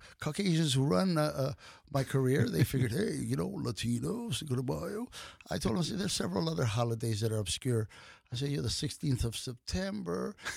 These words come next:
and, uh, the other one is, uh, the first and the last, uh, the first and the fifteenth of the month is very popular with, with my people." And, uh,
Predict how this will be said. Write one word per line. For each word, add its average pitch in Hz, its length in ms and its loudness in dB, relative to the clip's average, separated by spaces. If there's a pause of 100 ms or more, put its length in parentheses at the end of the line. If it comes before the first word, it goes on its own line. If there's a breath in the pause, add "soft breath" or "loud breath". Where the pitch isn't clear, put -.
(180 loud breath)
and, 156 280 0
uh, 147 440 4
the 139 140 0
other 156 140 0
one 151 240 0
is, 123 180 -2
uh, 127 140 -2
the 123 100 -4
first 175 320 -2
and 135 100 0
the 127 120 0
last, 139 340 0
uh, 131 560 -4 (260 soft breath)
the 156 80 -4
first 208 220 2
and 175 100 -2
the 139 40 2
fifteenth 156 420 -2
of 135 100 0
the 120 60 0
month 143 260 2
is 131 60 -4
very 110 220 0
popular 120 400 2
with, 110 140 0 (280 loud breath)
with 117 160 -4
my 123 100 0
people." 123 400 0
And, 170 220 -2
uh, 180 140 -2